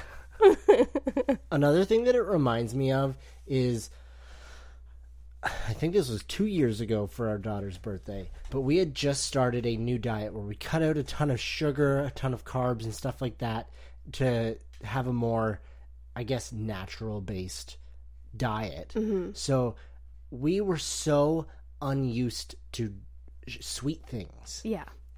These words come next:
Speaker 2: And you have, had always made cupcakes and icing and all that. And you didn't have a specific recipe. When you made buttercream icing, you just made it and then tasted it and be like, "Yeah, that's,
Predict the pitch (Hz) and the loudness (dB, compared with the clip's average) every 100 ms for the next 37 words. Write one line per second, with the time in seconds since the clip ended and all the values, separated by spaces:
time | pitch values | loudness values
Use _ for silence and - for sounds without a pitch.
0 | - 143 131 127 123 - - 127 107 135 | -6 -2 0 -2 -4 -10 -16 -12 -2 0
1 | 196 151 175 151 - 127 143 127 131 113 | 2 2 0 -2 -2 2 4 4 2 0
2 | 120 110 - - - - 135 - - 202 | -2 -2 -6 -8 -8 -6 -6 -6 -8 -8
3 | 180 - 160 - 127 110 104 98 90 - | -8 -6 -6 -6 -6 -4 -4 -6 -8 -12
4 | - - - - 120 117 113 - 143 147 | -18 -20 -20 -12 -6 -4 -6 -6 -4 -2
5 | 202 135 151 151 131 113 101 - - - | 0 0 0 2 2 0 -4 -10 -16 -12
6 | - 123 - 135 131 110 107 113 175 - | -8 -6 -4 -4 -4 -6 -6 -6 -8 -6
7 | 196 220 - - - 127 139 143 131 123 | -8 -8 -14 -14 -4 0 0 0 -2 -2
8 | 127 123 131 120 - 139 147 - 95 92 | -2 -2 -2 -2 -2 -2 -2 -4 -8 -8
9 | - - - 131 127 - - - - 110 | -14 -12 -6 -4 -4 -6 -14 -18 -12 -4
10 | 131 156 120 107 107 107 101 127 127 - | 0 0 0 -4 -6 -8 -6 -6 -6 -6
11 | 143 131 113 110 - - 160 202 - - | -6 -4 -6 -8 -10 -8 -6 -6 -8 -10